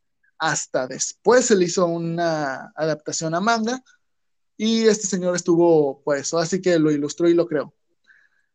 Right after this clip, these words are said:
Eh, comenzó a publicar este mismo, eh, desde el mes de junio del dos mil veinte, y al fin, eh,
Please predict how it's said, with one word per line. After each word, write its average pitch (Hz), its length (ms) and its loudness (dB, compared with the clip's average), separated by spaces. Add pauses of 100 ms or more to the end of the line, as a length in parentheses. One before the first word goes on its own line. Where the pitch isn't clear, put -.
(480)
Eh, 156 720 0 (600)
comenzó 185 540 2
a 247 120 2
publicar 226 680 2 (640)
este 202 340 4
mismo, 233 580 2 (680)
eh, 160 720 2
desde 170 340 2
el 170 80 -2
mes 196 220 0
de 220 100 2
junio 214 420 2
del 180 160 2
dos 151 180 -4
mil 185 200 0
veinte, 226 500 2 (240)
y 262 420 -4
al 180 280 -2
fin, 302 520 -2 (1800)
eh, 160 440 4